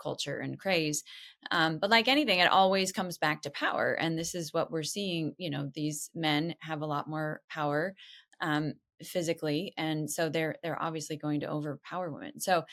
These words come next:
i-, it is, you know, it's, it's kind of what you see with ideologies. It's sort of eating its own. Um, so all these women who are supporting it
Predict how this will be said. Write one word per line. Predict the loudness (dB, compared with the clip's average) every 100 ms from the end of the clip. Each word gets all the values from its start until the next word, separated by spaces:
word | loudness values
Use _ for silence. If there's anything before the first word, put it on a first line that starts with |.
| -18 -20 _ -10
i-, | -4 2
it | 8
is, | 8 8 4 -6 -10 -14 -14 -20 _ -16 -6
you | 2 4
know, | 4
it's, | 6
it's | 4 4 0 -2
kind | 2 4
of | 4
what | 0
you | 0
see | 0 0
with | 2
ideologies. | 0 0 0 -4 -10 -12
It's | -10
sort | -4 -4
of | -2
eating | -2 0
its | 0 0
own. | 0 -2 -4 -8 -4
Um, | -2 -2 -4
so | -4
all | 0 0
these | -2 -4
women | -4 -2
who | -2
are | 0 0
supporting | -2 -6 -4 -2 0
it | -2